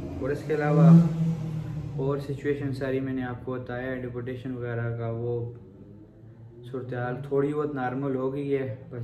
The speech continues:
जो लड़का आना चाहता है, जो इधर है, सब बस alert रहें, कुछ भी हो सकता है किसी time भी। तो इसके साथ मुझे इजाज़त दें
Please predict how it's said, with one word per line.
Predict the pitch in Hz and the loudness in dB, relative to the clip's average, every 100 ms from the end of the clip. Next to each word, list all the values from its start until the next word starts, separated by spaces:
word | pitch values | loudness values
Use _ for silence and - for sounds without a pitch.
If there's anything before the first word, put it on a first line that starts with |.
| 117 | -4
जो | 131 135 | -2 -2
लड़का | 127 117 123 | -2 -4 -6
आना | 117 123 131 | -4 -4 -4
चाहता | 123 120 117 120 | -6 -6 -6 -4
है, | 117 113 110 - | -2 -2 -4 -8
जो | 127 120 117 | -6 -4 -4
इधर | - 131 123 | -4 -4 -2
है, | 117 113 - - - - | -2 -4 -6 -14 -18 -20
सब | - 131 123 - | -8 -6 -6 -10
बस | 110 113 110 - - - - - | -6 -6 -6 -12 -20 -20 -18 -8
alert | 127 135 143 135 | -4 -2 -4 -4
रहें, | 127 117 107 - - - - | -4 -4 -6 -10 -20 -18 -6
कुछ | 143 - - - | -4 -4 -14 -14
भी | 131 131 | -6 -4
हो | 120 120 | -2 -2
सकता | 123 117 - 120 | -4 -8 -6 -6
है | 120 120 | -6 -6
किसी | - 135 131 120 | -6 -4 -2 -4
time | 113 104 98 | -4 -4 -8
भी। | 98 - - - - - - | -10 -14 -20 -20 -20 -20 -12
तो | 135 | -8
इसके | 135 147 | -6 -4
साथ | 143 135 | -4 -4
मुझे | 127 123 | -4 -4
इजाज़त | 117 117 131 143 143 | -2 -2 -2 -2 -4
दें | 139 | -6